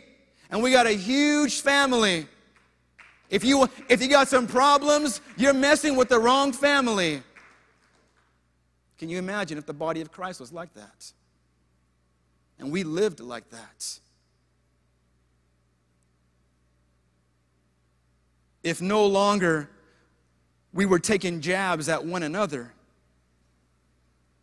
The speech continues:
but now we're fighting the real enemy.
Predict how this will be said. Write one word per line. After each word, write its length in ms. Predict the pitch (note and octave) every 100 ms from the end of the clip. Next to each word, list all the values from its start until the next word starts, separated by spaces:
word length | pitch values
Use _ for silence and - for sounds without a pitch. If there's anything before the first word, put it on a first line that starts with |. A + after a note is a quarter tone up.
| _
but 100 | C#3+
now 540 | D#3 E3+ A3+ F#3+ C#3 C3+ _ _ _ _ _ -
we're 140 | D#3+
fighting 320 | F3+ G3+ F#3 E3+
the 100 | D#3
real 220 | G3+ F#3
enemy. 360 | C3 B2 A2